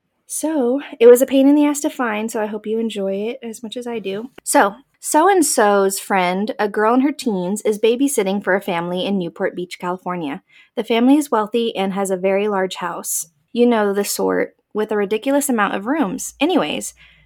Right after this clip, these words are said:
the parents are going out for a late dinner slash movie.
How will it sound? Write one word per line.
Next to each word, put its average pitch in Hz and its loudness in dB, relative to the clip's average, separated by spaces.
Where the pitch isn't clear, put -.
the 233 -2
parents 269 -2
are 359 0
going 233 0
out 190 0
for 233 -2
a 226 0
late 196 0
dinner 185 0
slash 175 -4
movie. 185 2